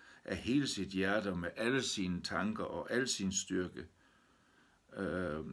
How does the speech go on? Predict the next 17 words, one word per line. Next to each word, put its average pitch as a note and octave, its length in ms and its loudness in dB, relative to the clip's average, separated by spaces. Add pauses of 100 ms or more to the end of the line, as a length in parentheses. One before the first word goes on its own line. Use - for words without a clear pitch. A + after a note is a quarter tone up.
(200)
det B2+ 140 6
er B2 80 6
større A2+ 500 4
og F#2 140 0
vigtigere F#2+ 720 0
end F#2+ 140 2
alle A#2+ 280 6
brandoffer F2+ 720 0
og F#2+ 240 -2
slagteoffer," E2+ 1000 -4
som F2+ 260 -4
de F#2 100 -2
praktiserede G2+ 680 2
jo F2 120 0
på F#2+ 140 -4
det G2+ 160 0
tidspunkt. E2 640 -4